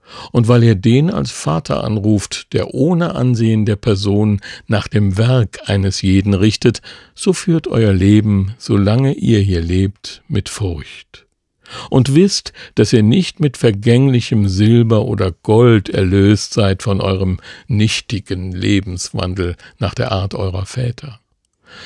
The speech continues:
sondern mit dem teuren Blut Christi als eines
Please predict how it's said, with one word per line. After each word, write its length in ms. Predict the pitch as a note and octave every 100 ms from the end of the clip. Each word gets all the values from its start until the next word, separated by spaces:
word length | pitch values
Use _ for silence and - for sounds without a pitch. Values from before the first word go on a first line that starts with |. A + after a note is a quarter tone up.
| -
sondern 520 | - A#2 A2 A#2+ F3+ - _ _ -
mit 200 | A#2 -
dem 260 | G2+ F#2+
teuren 520 | - D#3 F3 D#3+ E3+ A2+
Blut 360 | B2+ D3+ -
Christi 600 | - C#3+ B2 - F2+ G#2 -
als 260 | G2 -
eines 400 | G#2+ G2+ G2+ -